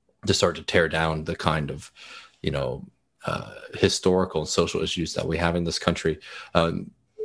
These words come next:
we also will come no closer to dealing with this fundamental economic problem. And it's just like, you know, something that Adolph Reed talks about, for example. I mean, what's going on in this country is, is really strange right now.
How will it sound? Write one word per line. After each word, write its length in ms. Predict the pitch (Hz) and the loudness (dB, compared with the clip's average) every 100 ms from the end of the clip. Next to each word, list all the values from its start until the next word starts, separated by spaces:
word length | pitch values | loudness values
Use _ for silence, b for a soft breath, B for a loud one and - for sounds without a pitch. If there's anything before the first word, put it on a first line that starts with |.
| - - | -12 0
we 200 | 101 95 | 4 6
also 400 | 90 - 87 87 | 4 4 2 2
will 220 | 82 82 | 0 -2
come 280 | - 90 82 | 2 2 6
no 160 | 87 | 4
closer 420 | 90 87 80 - 80 | 4 2 2 2 0
to 180 | - 80 | -2 2
dealing 320 | 90 87 82 | 4 4 2
with 140 | 80 | 0
this 140 | 80 - | 0 2
fundamental 520 | 98 87 85 82 - | 4 4 2 0 -4
economic 440 | 80 78 92 92 | -2 2 2 2
problem. 300 | - - - | -2 -4 0
And 100 | 104 | 2
it's 80 | 117 | 4
just 200 | 139 - | 4 4
like, 200 | 113 - B B B B | 2 0 B B B B
you 100 | 139 | 6
know, 320 | 104 95 95 | 6 6 4
something 240 | 110 147 117 | 2 4 6
that 100 | 101 | 6
Adolph 260 | 95 85 | 6 4
Reed 200 | 90 90 | 4 4
talks 240 | - 87 - | 4 0 2
about, 180 | 80 - | -4 -4
for 100 | 80 | -6
example. 360 | - - 92 | -6 -2 0
I 20 | |
mean, 320 | 95 101 104 - | 2 2 0 0
what's 160 | 131 - | 0 4
going 180 | 151 135 | 4 4
on 220 | 123 113 | 2 2
in 160 | 113 | 2
this 120 | 107 - | 2 2
country 440 | 107 - 101 95 | 2 4 4 4
is, 180 | 98 - | 0 0
is 220 | 104 101 | -2 2
really 180 | 117 104 | 2 2
strange 500 | - - 104 104 90 | 0 4 4 4 0
right 160 | 78 | -2
now. 280 | 80 80 80 | -2 -4 -4